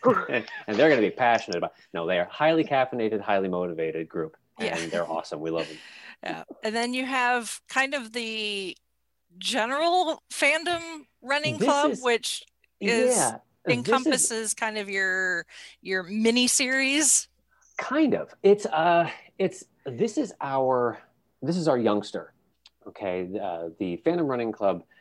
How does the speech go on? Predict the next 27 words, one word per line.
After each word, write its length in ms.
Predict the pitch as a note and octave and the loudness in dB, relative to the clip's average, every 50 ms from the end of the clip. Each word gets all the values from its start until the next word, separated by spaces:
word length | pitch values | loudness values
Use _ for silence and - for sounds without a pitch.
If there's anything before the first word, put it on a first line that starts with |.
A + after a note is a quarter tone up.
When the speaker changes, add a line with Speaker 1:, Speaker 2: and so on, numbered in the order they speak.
| _ _ _ - | _ _ _ -4
Speaker 1:
has 180 | A2 A2 G#2 | -2 -2 0
only 160 | A2+ A2+ A2 | 2 2 2
been 140 | G#2 G#2+ G2+ | 2 2 2
in 100 | G2 F#2+ | 2 0
place 300 | - - F#2+ F2 E2+ - | -2 -2 -2 -2 -2 -2
for 180 | - - F2+ E2+ | -2 -2 0 0
a 40 | E2 | 0
couple 240 | - F2 - F#2+ | -2 -6 -4 -4
of 60 | F#2+ F2+ | -2 -2
years 240 | D#2+ D#2 D#2 - | -2 -4 -4 -6
now, 220 | E2 D2 C#2+ C#2+ - _ _ _ _ _ _ _ _ _ _ - | -8 -14 -16 -16 -20 _ _ _ _ _ _ _ _ _ _ -10
and 400 | G2 F#2 F2+ F2 E2+ E2+ E2+ E2+ E2 | -8 -8 -6 -6 -6 -6 -6 -4 -4
they 100 | F2 F2+ | -4 -2
have 120 | F#2+ E2 | -4 -4
been 140 | F2 F2+ F2+ | -6 -6 -4
growing 320 | - F#2 F#2 F#2 F#2 F2 | -2 -2 -2 0 -2 -2
very, 260 | E2 G2+ G#2 A2 A2+ A2 | 0 2 2 2 4 4
very 180 | G#2 G2+ F#2+ F2 | 2 2 2 4
rapidly 460 | F#2 F2 F2 - F#2 F2 F2+ E2+ D#2+ | 4 2 2 2 0 -2 -2 -2 -2
because 440 | D#2 E2 - - F2+ E2+ E2+ E2 - G2 F#2 - | -2 -4 -6 -2 -2 -2 -2 -4 -8 -14 -10 -4
they 340 | A2 G#2+ A#2 B2 B2+ C3 - - | -2 -2 0 0 -2 -2 -2 -2
are 480 | A2 G2 F#2+ F#2 F2+ F2+ F2+ F2 E2+ F2 F2 | 0 2 2 2 2 2 0 -2 -4 -4 -4
the 320 | F#2 F2 F2 E2 E2 E2 - _ _ _ _ _ | -4 -2 -2 -2 -2 -4 -6 _ _ _ _ _
sort 180 | - - C#3+ A#2+ | -10 -6 -4 -4
of 60 | G#2 | -2
the 120 | G2+ F2 - - | -2 -4 -2 0
open 600 | C3 C#3+ C#3+ - C#3+ B2+ A#2+ A#2 A2+ A2+ A2+ | 0 0 2 0 -2 -2 -2 -4 -4 -6 -8